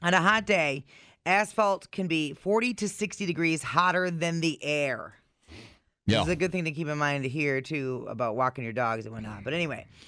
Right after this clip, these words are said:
Speaker 1: there have been multiple days when the air temps were about one twenty.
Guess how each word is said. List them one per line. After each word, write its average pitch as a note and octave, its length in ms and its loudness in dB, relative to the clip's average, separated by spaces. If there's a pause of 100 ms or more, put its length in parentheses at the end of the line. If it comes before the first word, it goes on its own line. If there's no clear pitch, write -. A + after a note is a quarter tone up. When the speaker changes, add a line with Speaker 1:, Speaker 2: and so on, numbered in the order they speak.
(240)
Speaker 1:
there G3 140 4
have G3 80 4
been G3 200 4
multiple A#3+ 540 2
days F#3 380 0
when E3 120 -4
the E3+ 80 -2
air F3 240 0
temps F#3 360 -2
were F3+ 120 0
about D#3+ 300 4
one F3+ 300 2
twenty. F3 560 0